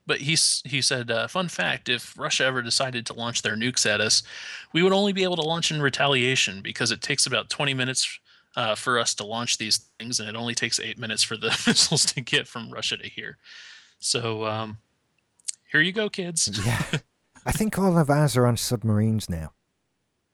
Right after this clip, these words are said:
Speaker 2: I think that's
Speaker 1: That,
Speaker 2: what, c-,
Speaker 1: that
Speaker 2: so we can park them outside your backyard without you
Speaker 1: Yeah.
Speaker 2: knowing, and then just blow you up. You see?
Speaker 1: Well, that same uncle disappeared for seven or eight years. We didn't know where he was.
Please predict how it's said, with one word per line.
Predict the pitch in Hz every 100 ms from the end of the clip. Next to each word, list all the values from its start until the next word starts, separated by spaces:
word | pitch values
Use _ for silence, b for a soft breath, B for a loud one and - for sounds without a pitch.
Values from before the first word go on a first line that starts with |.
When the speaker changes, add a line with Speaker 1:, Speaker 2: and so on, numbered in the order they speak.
| _ _
Speaker 2:
I | -
think | - 160
that's | 143
Speaker 1:
That, | 143 143 131
Speaker 2:
what, | -
c-, | 151
Speaker 1:
that | 139 135
Speaker 2:
so | 151
we | 143
can | - 139
park | - 135 123
them | 123
outside | 120 - 123 113
your | 101
backyard | 113 - 110 113 98
without | 95 98 90
you | 123
Speaker 1:
Yeah. | 113
Speaker 2:
knowing, | 101 92 -
and | 98 101
then | 101
just | 98 98
blow | 101 101
you | 92
up. | 95 87 - _ _ _ -
You |
see? | - 104 101 - - _ _ _ _
Speaker 1:
Well, | 147
that | 214 220
same | 233 233
uncle | 156 208 160
disappeared | 120 117 - 180 208
for | - 104
seven | - 117
or | 113 110
eight | 110
years. | 127 147 104
We | 113
didn't | 117 117
know | 131
where | 127 110
he |
was. | 110 - - - -